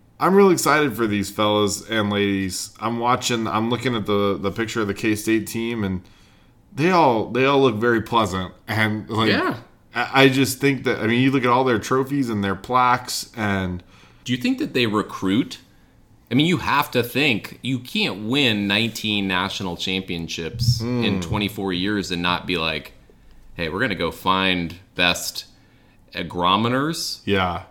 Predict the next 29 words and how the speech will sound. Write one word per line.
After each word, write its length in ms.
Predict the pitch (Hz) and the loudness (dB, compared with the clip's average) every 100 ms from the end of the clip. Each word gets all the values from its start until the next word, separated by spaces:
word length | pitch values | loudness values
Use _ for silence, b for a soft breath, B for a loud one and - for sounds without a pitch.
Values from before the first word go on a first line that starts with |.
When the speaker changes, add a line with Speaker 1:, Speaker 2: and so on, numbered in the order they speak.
| _ | _
Speaker 2:
Is 100 | - | -12
that 180 | 80 87 | -10 -8
the 60 | 131 | -8
word 180 | 139 143 | -6 -6
I 40 | |
want? 280 | 147 147 - - _ _ _ - | -8 -10 -12 -18 _ _ _ -20
Speaker 1:
Sure. 520 | - - 92 117 113 - - _ _ - | -12 -6 -2 -2 -2 -12 -20 _ _ -2
Speaker 2:
In 140 | 98 | 0
the 100 | 90 | 0
high 200 | 82 95 | 0 -2
school 680 | 98 - 98 90 85 82 82 _ _ | -2 -4 -4 -2 -2 -4 -8 _ _
ranks, 720 | - 87 82 80 - - - - _ | -8 -2 -2 -4 -8 -8 -8 -16 _
in, 320 | - 85 78 - _ | -10 -8 -8 -12 _
you 100 | - | -14
know, 120 | 82 78 | -12 -8
do 140 | 87 | -6
you 100 | 85 | -6
think 240 | 80 87 | -4 -8
that 100 | - | -8
their 120 | - 80 | -10 -8
coaches 440 | 95 90 92 85 | -4 -4 -4 -6
go 440 | 92 78 82 92 | -4 -2 0 -2
up 280 | 82 - 95 | -4 -4 -4
in 80 | 90 | -2
Speaker 1:
Mm. 40 | |
Speaker 2:
Iowa 560 | 76 80 82 82 82 85 | 0 0 0 0 -2 -2
and 120 | 76 | -4
Nebraska 840 | 73 78 78 78 - 85 76 80 78 | -6 -6 -4 -4 -6 -8 -6 -4 -6
and 320 | 71 71 87 | -8 -12 -14